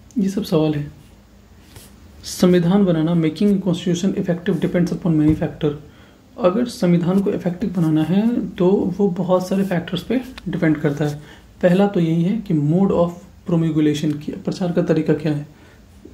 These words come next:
संविधान लोगों तक आपका पहुंच कैसे रहा है, प्रचार कैसे हो रहा है उसका, ये important है। This refers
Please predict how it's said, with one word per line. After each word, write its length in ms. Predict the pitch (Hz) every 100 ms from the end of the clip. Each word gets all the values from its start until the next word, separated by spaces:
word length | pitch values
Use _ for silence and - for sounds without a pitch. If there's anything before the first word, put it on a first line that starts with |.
| -
संविधान 400 | - 170 165 180
लोगों 260 | 165 165
तक 220 | 165 175 180
आपका 160 | 180
पहुंच 320 | 160 160 160
कैसे 240 | - 151 160
रहा 100 | 156
है, 80 | 151 - - - - - - -
प्रचार 320 | 175 175 160
कैसे 240 | 165 147
हो 100 | 160
रहा 120 | 151 151
है 60 |
उसका, 340 | 143 - 156 - - - - - - - 196
ये 140 | 165
important 460 | 160 165 160 175 175
है। 120 | 175 - - - - - - - - - - - - - - - - - - - - - - - - 170
This 220 | 233 233
refers 360 | 202 190 185